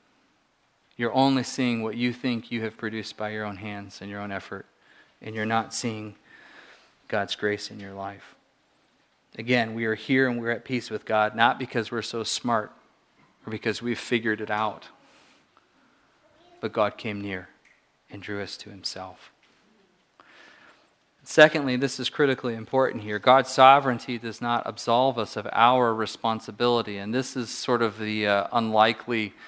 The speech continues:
conclusion that some come to. Well, if God is responsible for the heart, then of what consequence is our action?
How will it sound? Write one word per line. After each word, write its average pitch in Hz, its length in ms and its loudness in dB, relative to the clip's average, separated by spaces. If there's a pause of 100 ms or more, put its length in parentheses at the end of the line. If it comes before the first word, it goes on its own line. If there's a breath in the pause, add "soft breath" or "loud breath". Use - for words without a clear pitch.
(140 loud breath)
conclusion 120 580 0
that 107 180 -6
some 117 260 -2
come 120 240 0
to. 107 120 -8
Well, 101 140 -4
if 98 100 -6
God 110 240 4
is 107 220 -10 (480 loud breath)
responsible - 560 0
for 107 160 -4
the 101 100 -2
heart, 113 300 4
then 104 260 -4 (240)
of 104 160 -4
what 104 140 -4
consequence 110 680 0
is 104 140 -8
our 104 120 0
action? 101 540 -4